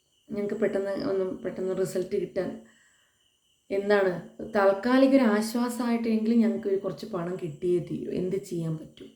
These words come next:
എന്നതാണ് ചോദ്യം. അപ്പോൾ ഇത് കേൾക്കുന്ന നിങ്ങളോട് എനിക്ക് ആ, ചോദിക്കാനുള്ളതാണ്, എന്ത് ചെയ്യാൻ പറ്റും? പണത്തിന് പണം തന്നെ വേണ്ടേ, അല്ലേ?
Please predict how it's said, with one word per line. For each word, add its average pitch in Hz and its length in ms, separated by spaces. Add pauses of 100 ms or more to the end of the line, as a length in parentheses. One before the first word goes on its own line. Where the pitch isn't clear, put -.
(640)
എന്നതാണ് 180 540
ചോദ്യം. 170 640 (1700)
അപ്പോൾ 269 140
ഇത് 269 120
കേൾക്കുന്ന 247 460
നിങ്ങളോട് 226 420
എനിക്ക് 214 240
ആ, - 320
ചോദിക്കാനുള്ളതാണ്, 180 920
എന്ത് 185 220
ചെയ്യാൻ 185 360
പറ്റും? - 240 (3000)
പണത്തിന് 196 460
പണം 220 420
തന്നെ 254 180
വേണ്ടേ, 175 300
അല്ലേ? 156 400